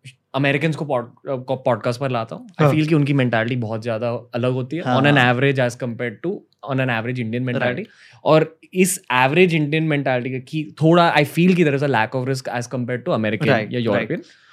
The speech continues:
Speaker 1: और वो भी सेम रीजन
Speaker 2: But तूने
Speaker 1: होगा।
Speaker 2: बहुत कमाल की चीज कही कि वो दोनों के दोनों डिफरेंट है, thankfully, वरना ज्यादातर लोग बोलते हैं कि they are better।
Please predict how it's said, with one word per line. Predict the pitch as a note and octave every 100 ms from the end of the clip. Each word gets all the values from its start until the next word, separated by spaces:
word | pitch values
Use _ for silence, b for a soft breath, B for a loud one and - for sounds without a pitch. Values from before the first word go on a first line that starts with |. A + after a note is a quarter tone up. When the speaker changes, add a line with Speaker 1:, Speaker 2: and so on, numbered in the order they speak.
| b
Speaker 1:
और | D3+
वो | E3
भी | A3
सेम | - F#3+ F#3+
रीजन | E3 F#3
Speaker 2:
But |
तूने | G3
Speaker 1:
होगा। | C4 A#3
Speaker 2:
बहुत | C4 A#3+
कमाल | F#3+ F#3
की | G3+ A#3
चीज | A3+ A3
कही | A#3+ B3+
कि | C4+
वो | B3
दोनों | G#3+ G#3 G#3+
के | A3+
दोनों | A#3+ C#4+ G3+
डिफरेंट | E3+ E3+ G#3 A3+ F3+
है, | C3
thankfully, | - D#3+ G3+ G3+ A#3 A#3+ C4+ B3 _ _ E3+
वरना | F#3 F3+ A#3
ज्यादातर | F3+ F#3+ A#3+
लोग | A3+ A3+
बोलते | A3 G#3+
हैं | B3
कि | A#3+
they | A3+ C#3+ F#3 G3+
are | G3 D3
better। | C#3+ D#3+ F#3+